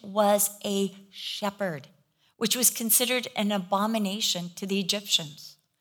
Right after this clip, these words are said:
Like, "Lord, I'm a shepherd." Maybe you said that, "Lord, I'm a mother. Not even a good one, but I'm a mother." Especially,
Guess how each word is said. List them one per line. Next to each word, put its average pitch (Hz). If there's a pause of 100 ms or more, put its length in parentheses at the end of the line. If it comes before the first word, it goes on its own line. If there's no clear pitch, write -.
(320)
Like, 233 (260)
"Lord, 226 (580)
I'm 208
a 185 (100)
shepherd." 202 (1040)
Maybe 214
you 214
said 180
that, -
"Lord, 208
I'm 196
a 196 (160)
mother. 196 (320)
Not 208
even 208
a 190
good 196
one, 190
but 190
I'm 208
a 208
mother." 180 (1300)
Especially, 190